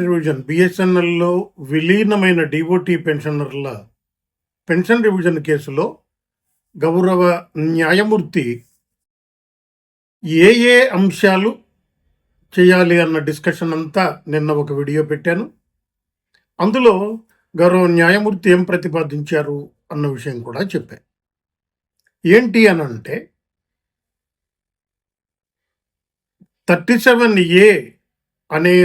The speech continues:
రూల్ ఒకటి పెన్షన్ రూల్స్‌లో సవరించి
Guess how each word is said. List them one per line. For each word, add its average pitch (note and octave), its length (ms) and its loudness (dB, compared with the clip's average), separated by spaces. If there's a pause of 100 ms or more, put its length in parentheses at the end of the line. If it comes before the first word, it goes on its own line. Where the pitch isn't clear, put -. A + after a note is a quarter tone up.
రూల్ F#3 300 -2
ఒకటి F3+ 260 -4 (220)
పెన్షన్ E3+ 400 -2
రూల్స్‌లో E3+ 460 -4 (600)
సవరించి F#3 600 -2